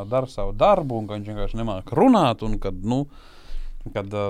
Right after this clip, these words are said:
matemātika, matemātika, Excelim, Excelim, jo ir citi cilvēki, es zinu, kas ir cipar cilvēki. Viņiem cilvēcīgas, em-, empātiskas īpašības kā tādas nav. Nu, es zinu vienu šitādu, ā, parādu piedzinēju. Vienkārši, godīgi, man bija pirmais šoks,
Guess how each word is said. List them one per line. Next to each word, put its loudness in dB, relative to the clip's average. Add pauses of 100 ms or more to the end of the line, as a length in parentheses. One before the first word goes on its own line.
matemātika, 0
matemātika, -2
Excelim, -4
Excelim, -8
jo -4 (580)
ir 0
citi -4 (100)
cilvēki, 2
es -8
zinu, -2
kas -10
ir -12
cipar -4
cilvēki. -12
Viņiem -6
cilvēcīgas, 0
em-, 2
empātiskas -2
īpašības -4
kā -8
tādas 0
nav. -10 (400)
Nu, -12 (720)
es 2
zinu 6
vienu 4
šitādu, 2
ā, -2
parādu 0
piedzinēju. -14 (400)
Vienkārši, -10
godīgi, -12
man -10
bija -10
pirmais -8
šoks, -12